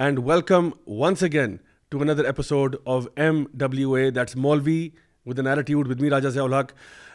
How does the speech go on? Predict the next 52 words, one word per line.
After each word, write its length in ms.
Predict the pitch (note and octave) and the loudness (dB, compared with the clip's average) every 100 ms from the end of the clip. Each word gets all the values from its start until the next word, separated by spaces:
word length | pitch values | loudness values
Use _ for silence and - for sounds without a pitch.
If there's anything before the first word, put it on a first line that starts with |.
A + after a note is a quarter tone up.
| - | -4
And, 220 | B2 C3 | 2 2
uh, 200 | C3 C3 B2+ | 2 2 0
الحمدللہ، 680 | C#3 - F#3 G3 F3 D3+ | -2 -2 0 2 2 4
it's 440 | D#3 D3+ C3+ A#2+ B2 | 2 0 -4 -4 2
great 120 | E3+ | 2
to 240 | E3+ E3+ | 2 2
be 40 | D3+ B2+ | 2 4
back, 80 | C3 | 2
it's 500 | C#3 - - A2+ A2 | 2 -6 -16 -12 -6
good 60 | D3 D3 | -4 -2
to 100 | C#3+ | -2
be 200 | A#2+ B2 | 0 0
back. 80 | B2 - - - _ A#2+ | 0 -8 -20 -20 _ -2
Uh, 100 | B2 A#2 | 0 0
آج 200 | C3+ D3 | -2 0
میرے 140 | D3 | -2
ساتھ 200 | C#3 C#3 | 0 -2
جو 80 | C3 | -2
گیسٹ 280 | A#2+ C#3+ D#3+ | -2 -2 -2
ہیں، 60 | |
پہلے 220 | C3 C3+ C#3 | -2 0 0
میں 120 | C3 | -2
ان 60 | |
کا 120 | B2 C3+ | -2 -2
تعارف 280 | B2 D#3 | 0 0
کراتا 260 | D#3 D3+ C#3+ | 0 0 0
ہوں، 80 | D3+ | 0
پھر 140 | D#3 | 0
ہم 120 | C#3 | -2
جلدی 240 | B2+ E3 F#3 | 0 0 0
سے 100 | F3 | 0
اپنے 140 | D#3 | -2
ٹاپک 260 | C#3 B2 C3 | -2 -4 -6
کی 60 | |
طرف 160 | C3 C3 | -6 -4
جاتے 260 | A#2 A2 C3+ | -4 -2 -2
ہیں۔ 80 | B2+ - - - | -4 -10 -20 -6
Uh, 100 | B2 | -4
سب 180 | B2 D3+ | -2 -2
سے 80 | D#3 | -2
پہلے 220 | D3+ D3 | 0 2
ہمارے 260 | C#3+ B2+ C3+ | 2 0 0
ساتھ 300 | C#3 C3+ B2 | 0 0 0
موجود 320 | B2 C3+ C3+ | -2 -2 0
ہیں 160 | C3 B2+ - - - | 0 -2 -8 -16 -8
میرے 340 | B2+ C3+ C3+ C3 - | -2 2 2 0 -4
رائٹ 240 | C3 C#3 D3 | -4 -2 0
ہینڈ 140 | C#3 | -2
سائیڈ 200 | C#3 C3 | 0 -2
کے 60 | C3+ | -4
اوپر 160 | C3+ | -4
ہمارے 340 | B2+ B2+ B2+ | -2 0 0